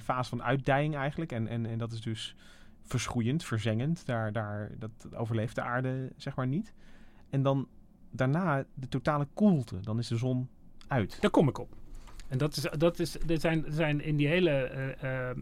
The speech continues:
Speaker 2: eh, gang van de zon zijn er twee dingen die me enorm,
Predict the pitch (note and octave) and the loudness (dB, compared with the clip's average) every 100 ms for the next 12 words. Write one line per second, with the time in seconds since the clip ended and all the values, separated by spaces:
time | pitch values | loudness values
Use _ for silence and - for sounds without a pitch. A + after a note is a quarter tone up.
0 | - - C3 B2 B2 - - G3 F3 B2+ | -8 -6 -6 -4 -6 -6 0 4 4 4
1 | C#3+ B2 A#2 F3 D3+ C#3 C3 A#2+ - F#3 | 0 0 2 4 4 2 0 -2 0 4
2 | F#3 D3 C3+ C#3 B2+ B2 B2+ B2+ A2+ - | 6 4 4 2 0 0 -2 -2 -4 -8
3 | - - - - - - - - D3+ D#3 | -16 -18 -18 -18 -18 -18 -12 -2 4 6
4 | F#3+ D3+ B2+ - | 6 6 4 -2